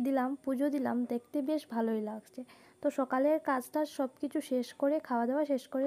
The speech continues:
তারপর স্নান টান করে পুজোটা দিয়ে দিলাম। আর এদিকটায় দেখতে পাচ্ছ কি ভালো লাগছে দেখতে। তো আজকে একটা জিনিস অনেক দিন থেকে ভাবছি বানাবো বানাবো, তো আজকে ভাবলাম বানিয়েই নেব। তো আমাদের সবার সকালবেলার তো খাওয়া দাওয়া শেষ। তো দুপুরবেলা বানালাম আমি রুটি, আর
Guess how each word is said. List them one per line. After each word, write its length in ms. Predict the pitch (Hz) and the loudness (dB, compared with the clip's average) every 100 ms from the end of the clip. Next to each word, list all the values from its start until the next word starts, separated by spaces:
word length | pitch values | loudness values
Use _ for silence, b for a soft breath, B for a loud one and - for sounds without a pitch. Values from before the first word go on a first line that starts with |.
| 277 | 0
তারপর 260 | 247 240 285 - | -2 -2 -4 -2
স্নান 200 | 262 233 | -2 -2
টান 120 | 277 294 - | -2 -4 0
করে 160 | 277 302 - | 0 0 -2
পুজোটা 340 | 240 254 302 247 | -2 0 -2 -2
দিয়ে 160 | 208 202 208 | -2 -4 -6
দিলাম। 200 | 220 233 B B B B B B B 247 | -10 -12 B B B B B B B -2
আর 80 | 247 | 0
এদিকটায় 420 | 240 254 302 294 269 | 0 -4 0 2 2
দেখতে 180 | 269 311 | 0 0
পাচ্ছ 160 | 320 320 285 | 0 -2 0
কি 60 | 330 240 | 0 2
ভালো 160 | 240 240 | 0 2
লাগছে 260 | 226 - 226 214 | 0 -4 -8 -8
দেখতে। 280 | 220 - 262 - B B B - | -12 -14 -18 -18 B B B -4
তো 60 | 277 247 | 2 2
আজকে 260 | 240 - 294 294 | 0 0 0 0
একটা 220 | - 302 262 | 0 0 2
জিনিস 240 | 269 277 277 254 | 2 0 0 0
অনেক 140 | 254 277 | 0 0
দিন 80 | 285 | 0
থেকে 120 | 285 285 240 | 2 0 0
ভাবছি 280 | 240 - 269 240 | -6 -2 0 2
বানাবো 260 | 226 226 262 | 0 0 0
বানাবো, 260 | 247 226 214 - | 0 0 -2 -2
তো 40 | 226 | -2
আজকে 200 | 220 - 269 | -2 -2 0
ভাবলাম 260 | 285 302 269 | 2 2 2
বানিয়েই 340 | 220 208 214 214 | 2 0 -2 -4
নেব। 100 | 202 202 - - - _ | -6 -10 -20 -20 -20 _
তো 60 | 311 285 | 8 8
আমাদের 260 | 277 311 339 | 8 6 4
সবার 220 | - 330 330 | 4 4 4
সকালবেলার 480 | 262 247 254 277 311 - | 2 4 6 6 4 2
তো 60 | 349 | -2
খাওয়া 160 | - 269 | 2 4
দাওয়া 160 | 269 262 240 | 4 2 0
শেষ। 160 | 214 214 262 | -4 -2 -2
তো 40 | 240 | -2
দুপুরবেলা 420 | 240 285 285 302 285 | 0 2 4 4 4
বানালাম 340 | 269 285 311 320 | 2 2 2 2
আমি 120 | 302 285 269 | 2 2 2
রুটি, 300 | 254 247 320 | 0 2 2
আর 60 | 339 | 4